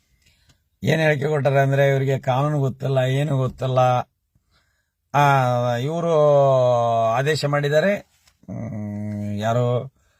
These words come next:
ಆ, ಗವರ್ನರ್ ಆದೇಶ ಮಾಡಿದ್ದಾರೆ, ರಾಜ್ಯಪಾಲರು ಆದೇಶ ಮಾಡಿದ್ದಾರೆ ಮತ್ತು ಗೌರವಾನ್ವಿತ ಹೈಕೋರ್ಟ್ ಆದೇಶ ಮಾಡಿದೆ. ಏನು ಆದೇಶ ಮಾಡಿದ್ದಾರೆ ಅನ್ನೋದು ತಿಳ್ಕೊಳಂಗಿಲ್ಲ.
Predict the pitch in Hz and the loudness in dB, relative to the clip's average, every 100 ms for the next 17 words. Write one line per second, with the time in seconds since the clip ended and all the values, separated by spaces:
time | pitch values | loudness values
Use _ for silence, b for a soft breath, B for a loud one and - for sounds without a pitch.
0 | _ _ _ _ - - 95 98 98 92 | _ _ _ _ -8 -4 -2 -2 -4 -6
1 | 113 139 147 160 151 147 143 139 139 139 | -4 -2 0 2 4 4 0 -2 -2 0
2 | 151 151 185 - _ _ _ _ _ - | -2 -2 -6 -12 _ _ _ _ _ -6
3 | 117 120 - 139 127 131 135 131 143 139 | -4 -4 0 0 2 -2 -2 -2 -2 0
4 | 185 185 _ _ _ _ _ _ _ _ | 0 -2 _ _ _ _ _ _ _ _
5 | _ 135 - 170 143 139 135 131 123 151 | _ -8 -6 -2 0 2 2 0 0 2
6 | 127 117 139 120 113 107 101 113 71 69 | 2 0 -4 -6 -6 -8 -12 -14 -16 -18
7 | - _ _ _ _ _ _ _ _ _ | -20 _ _ _ _ _ _ _ _ _
8 | _ _ 147 214 262 214 185 190 208 202 | _ _ -4 -2 2 4 6 6 4 2
9 | 180 151 180 196 190 170 170 170 180 196 | 0 0 2 2 2 2 0 -2 -4 -4
10 | 151 - 143 117 110 104 | -4 -6 -6 -6 -8 -12